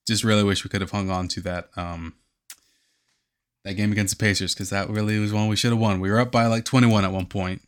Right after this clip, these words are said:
and, like, you knew the Pacers were offensively good enough to score and make, make a comeback, but I thought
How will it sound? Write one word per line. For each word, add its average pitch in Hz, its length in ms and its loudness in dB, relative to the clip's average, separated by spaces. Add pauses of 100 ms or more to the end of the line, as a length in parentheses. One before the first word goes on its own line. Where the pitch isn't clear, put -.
and, 95 440 -2
like, 98 280 -2
you 135 160 6
knew 143 420 8
the 139 120 2
Pacers 135 760 0
were 113 300 -2 (220)
offensively 123 560 2
good 120 320 0
enough 117 260 2
to 107 100 -4
score 113 460 0
and 104 260 0
make, 117 140 0 (160)
make 117 160 2
a 113 80 -2
comeback, 117 480 2
but 104 240 -4
I 139 220 2
thought 123 420 2